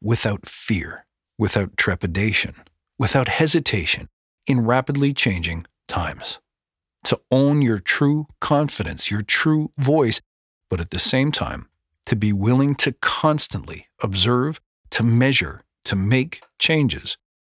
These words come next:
to try again, to grow. So folks, be prepared,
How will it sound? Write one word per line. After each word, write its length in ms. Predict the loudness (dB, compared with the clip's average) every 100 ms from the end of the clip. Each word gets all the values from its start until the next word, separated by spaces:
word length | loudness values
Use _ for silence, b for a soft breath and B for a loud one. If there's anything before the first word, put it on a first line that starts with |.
| _ _
to 80 | -4
try 480 | -2 0 -2 -4 -10 _ _ -4
again, 400 | 0 0 -2 -14 _ _ _ -4
to 200 | -4 -4
grow. 640 | -6 -4 -2 -2 -4 -10 _ _ _ _ _ _ _ _ _ _ -2
So 180 | 0 2
folks, 300 | 2 0 0
be 160 | -2
prepared, 460 | 0 -2 -2 -4